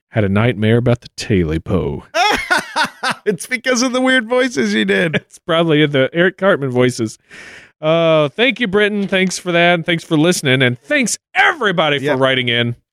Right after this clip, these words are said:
Speaker 2: I think, I think we've got a, uh, another mailbag in our near future 'cause I think we can get caught up. I don't know.
Speaker 1: Yeah, I,
Speaker 2: We'll
Speaker 1: I'm
Speaker 2: see.
Speaker 1: s-, we, we've got mail here that could be part of the masonry.
Speaker 2: Yeah, it is. It is. It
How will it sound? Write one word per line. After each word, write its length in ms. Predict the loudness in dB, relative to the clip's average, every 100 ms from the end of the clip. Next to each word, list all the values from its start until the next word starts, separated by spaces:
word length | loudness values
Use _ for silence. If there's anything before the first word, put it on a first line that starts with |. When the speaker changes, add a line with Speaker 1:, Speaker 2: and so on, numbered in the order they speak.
| -4
Speaker 2:
I 80 | -2
think, 240 | -2 -2
I 60 | -4
think 160 | 0
we've 140 | 0 0
got 220 | 2 2
a, 200 | 2 4
uh, 240 | 2 2
another 460 | 0 2 4 4 2
mailbag 560 | 2 0 2 2 2
in 100 | 0
our 100 | 2
near 160 | 2 2
future 440 | 2 -2 2 0
'cause 180 | 0 -4
I 60 | -4
think 180 | -4 -6
we 100 | -4
can 140 | 0
get 180 | 0 0
caught 220 | 0 2
up. 160 | 2 -2 -6
I 120 | 0
don't 160 | 0
know. 200 | 2 0 0
Speaker 1:
Yeah, 180 | -2 -2
I, 100 | -2
Speaker 2:
We'll 140 | 0
Speaker 1:
I'm 120 | 2 0
Speaker 2:
see. 60 |
Speaker 1:
s-, 180 | 0 -4
we, 180 | -2 -2
we've 180 | 0 -2
got 260 | 2 0 2
mail 260 | 2 2
here 240 | 2 2 2
that 160 | 0
could 120 | -4 -2
be 120 | -2
part 180 | 0 0
of 80 |
the 60 | 0
masonry. 500 | 0 -2 -4 -8 -10 -2
Speaker 2:
Yeah, 320 | 0 2 2
it 140 | 2
is. 180 | 0 0
It 120 | 0 0
is. 160 |
It 80 | -2